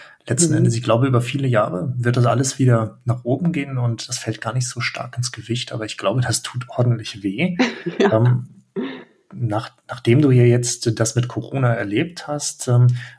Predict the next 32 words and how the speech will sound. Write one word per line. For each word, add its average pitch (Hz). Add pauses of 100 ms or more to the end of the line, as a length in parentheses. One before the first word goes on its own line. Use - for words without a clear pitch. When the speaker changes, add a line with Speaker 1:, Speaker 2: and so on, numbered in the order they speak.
Speaker 1:
und 110
dazu 110
vielleicht 117
der 123
kleine 110
Hinweis, 120
wir 107
nehmen 107
heute 123
am 120
sechsundzwanzigsten 123
vierten 165
auf, 139
das -
ist 123
aber 110
nicht 120
das 123
Datum, 123
an 113
dem 110
dieser 113
Podcast -
auch 117
erscheint. 147 (480)
Wie 117
gehst 123
du 120
weiterhin 123
mit 123
der 113
Corona-Situation 113